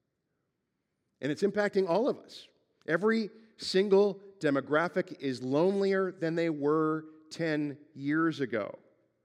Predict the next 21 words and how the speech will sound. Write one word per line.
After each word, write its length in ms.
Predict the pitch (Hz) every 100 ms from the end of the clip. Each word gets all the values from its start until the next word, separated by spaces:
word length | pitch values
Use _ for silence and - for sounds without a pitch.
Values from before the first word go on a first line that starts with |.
| _ _ _ _ _
And 120 | 135
if 80 | 135
you're 120 | 135
in 140 | 139
any 260 | - 185 202
kind 280 | - 175 170
of 80 | 156
leadership, 500 | 175 170 - 156 156
it's 160 | -
even 260 | 151 131 120
worse. 240 | 113 82 - _ _ _ _ _ _ _ _ _ _ _ _ _ _ _ _ _ _ _
So 120 | -
here's 160 | 165 170
the 60 |
thing. 300 | 175 165 127
What, 140 | 127 160 - 135
what's 280 | 147 160
the 160 | - 147
link 280 | 131 139 151
with 140 | 143 127
hurry? 420 | - 180 127 104